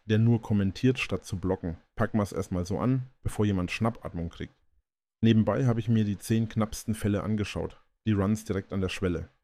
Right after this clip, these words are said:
Zwei davon waren echte Signale mit breitem Spread, einer ein Artefakt durch Parser Retry. Den markiere ich künftig sauber als Parser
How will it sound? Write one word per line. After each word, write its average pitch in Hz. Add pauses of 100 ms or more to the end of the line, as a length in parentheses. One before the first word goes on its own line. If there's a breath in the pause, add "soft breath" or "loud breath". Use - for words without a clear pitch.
(720)
Zwei 107
davon 135
waren 107
echte 120
Signale 107
mit 107
breitem 104
Spread, - (500)
einer 107
ein 104
Artefakt -
durch 95
Parser 95
Retry. 85 (1000)
Den 127
markiere 120
ich -
künftig 139
sauber 123
als 101
Parser 120